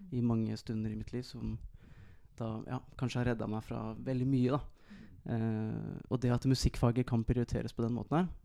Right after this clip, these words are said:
gjør at man kanskje finner en glede og en trygghet, sånn at tiende klasse kanskje ikke er så sinnssykt skummelt.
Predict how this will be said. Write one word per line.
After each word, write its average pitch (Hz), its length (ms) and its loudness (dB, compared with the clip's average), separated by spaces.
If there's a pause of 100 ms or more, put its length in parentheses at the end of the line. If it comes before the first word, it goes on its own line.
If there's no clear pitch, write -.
(100)
gjør 104 320 0
at - 140 -8
man 127 260 -2 (580)
kanskje - 260 -2
finner 117 320 -2
en 131 120 2
glede 120 360 0
og 123 80 0
en 123 60 -4
trygghet, 113 420 -8
sånn 117 180 -6
at 113 100 -10
tiende 92 240 -12
klasse - 240 -12
kanskje - 340 -12
ikke - 160 -12
er 123 60 -10
så - 400 -8
sinnssykt - 440 -12
skummelt. - 440 -10